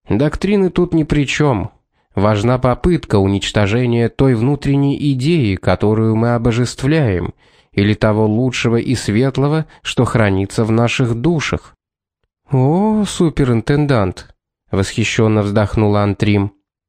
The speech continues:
По-моему, меня только что поставил в тупик полицейский. Пожалуйста, не говорите никому.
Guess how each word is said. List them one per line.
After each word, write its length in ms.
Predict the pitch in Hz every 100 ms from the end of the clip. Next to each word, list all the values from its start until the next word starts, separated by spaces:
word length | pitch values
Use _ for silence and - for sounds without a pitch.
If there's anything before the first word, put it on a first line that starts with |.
| _ _ -
По-моему, 560 | 185 160 143 165 202 220
меня 320 | 208 139 165
только 380 | - 156 160 165
что 180 | -
поставил 560 | 196 202 185 - 147 175
в 140 | 185
тупик 420 | - 190 143 156 127
полицейский. 880 | 185 208 - 120 107 - 135 131 - _ _ _ -
Пожалуйста, 640 | 147 135 131 127 123 -
не 120 | 131 127
говорите 560 | 131 127 123 214 -
никому. 540 | 110 101 113 104 98